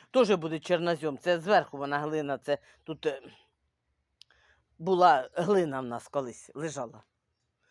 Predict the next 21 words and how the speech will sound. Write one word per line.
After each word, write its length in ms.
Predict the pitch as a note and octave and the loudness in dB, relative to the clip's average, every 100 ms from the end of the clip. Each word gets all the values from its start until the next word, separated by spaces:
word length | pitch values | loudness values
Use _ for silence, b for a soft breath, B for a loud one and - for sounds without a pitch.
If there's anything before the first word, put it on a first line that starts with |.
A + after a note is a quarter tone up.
| _ | _
Ну, 180 | F3 F3+ b - | -8 -6 b -2
я 160 | F3 F3 | 0 2
не 100 | F3 | 0
стала 360 | - G#3 D#3+ | 0 2 0
її 220 | D3 C#3 | -4 -12
ж 120 | C3+ D3 | -16 -16
усю, 240 | - A3+ _ - | -14 -16 _ -18
і, 160 | F3 - | -18 -16
і 120 | G#3 | -12
як 180 | F#3 D3 | -12 -10
мені 320 | F3 E3+ D#3+ | -10 -8 -10
її 140 | D#3+ D3 | -10 -6
перевернуть, 640 | F#3 F#3 F3 D#3+ D#3+ - | -4 -2 -4 -6 -10 -8
перекидати 580 | E3+ E3 D#3+ C#3+ C#3+ D#3 | -6 -6 -8 -10 -12 -14
усю, 340 | - E3+ D3+ | -14 -14 -14
усю 280 | D#3 E3 C#3 | -12 -8 -8
глину. 340 | C3+ A2+ A2+ _ _ _ _ _ - | -8 -10 -14 _ _ _ _ _ -2
Я 160 | C4+ | 0
так 240 | F4 C4 - | 2 -2 -4
і 40 | |
посадила. 640 | - E3 D3+ A#2+ C#3 C3 | -14 -6 -6 -6 -10 -12